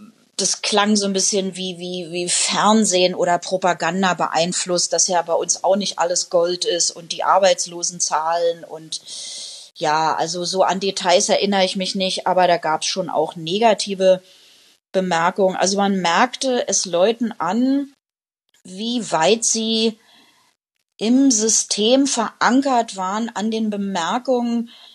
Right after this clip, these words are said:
die, die sie machten, weil es wurde schon recht offen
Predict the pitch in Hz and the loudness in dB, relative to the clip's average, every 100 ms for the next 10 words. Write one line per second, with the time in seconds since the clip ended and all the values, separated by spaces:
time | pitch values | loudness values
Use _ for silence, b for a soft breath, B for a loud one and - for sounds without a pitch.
0 | B - 208 214 - - 208 202 202 170 | B -8 -4 -2 -4 -4 -2 0 0 0
1 | 180 - 156 147 160 - 170 175 180 180 | -2 -4 -6 -6 -8 -2 2 4 6 4
2 | - - _ 180 - 190 240 269 262 226 | 2 -6 _ -6 -2 2 2 2 0 0
3 | 247 285 220 214 - - 226 294 277 269 | 0 0 0 -2 -4 -2 0 2 2 2